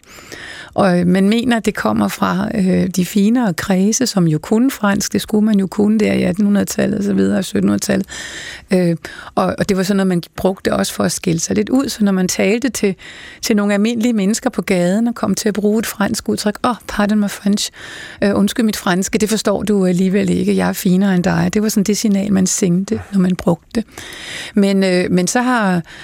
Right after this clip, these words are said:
har folket jo så vendt det lidt om og, og sagt, "Nå, men altså, når vi bander, så bruger vi også det der udtryk, 'Pardon my French'." Det er ligesom et, man har lånt. Og, og det kan jo også godt være, at de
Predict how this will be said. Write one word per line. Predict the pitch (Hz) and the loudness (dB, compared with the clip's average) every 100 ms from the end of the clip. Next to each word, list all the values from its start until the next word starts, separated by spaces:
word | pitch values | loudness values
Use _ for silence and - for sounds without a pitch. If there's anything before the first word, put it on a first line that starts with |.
| - | -14
har | - 196 175 | -2 0 0
folket | 185 214 202 233 220 | 0 -2 0 0 0
jo | |
så | 196 208 | 0 0
vendt | 185 202 - | 0 -2 0
det | 226 | 0
lidt | 196 - | 0 0
om | 240 - | -2 -4
og, | - - 196 196 | -4 0 0 0
og | - 190 | -2 -2
sagt, | - 196 - | -2 -2 -2
"Nå, | 202 | 0
men | 190 185 | 0 0
altså, | 180 - | 0 0
når | 180 | 0
vi | 180 208 | 0 0
bander, | 226 190 220 226 | 0 2 2 0
så | 214 | -4
bruger | - 220 220 | 0 0 2
vi | 220 | 0
også | 202 - | 0 -2
det | 240 | 0
der | 196 | 0
udtryk, | 170 185 185 - | 0 -2 -4 -2
'Pardon | 190 180 208 | 0 2 2
my | 190 | 0
French'." | 175 - 180 202 | 0 0 0 -2
Det | - | -2
er | 202 | -2
ligesom | 214 220 | 0 0
et, | 196 | 2
man | 202 185 | 2 2
har | 185 | 2
lånt. | 202 247 247 - - - - - | 2 0 -2 -6 -10 -10 -12 -4
Og, | - 98 - | 0 0 0
og | - | -2
det | 214 | 0
kan | 233 | 2
jo | 208 | 0
også | 208 | 0
godt | - 214 | -2 0
være, | 202 | 0
at | 196 | 0
de | 202 | 0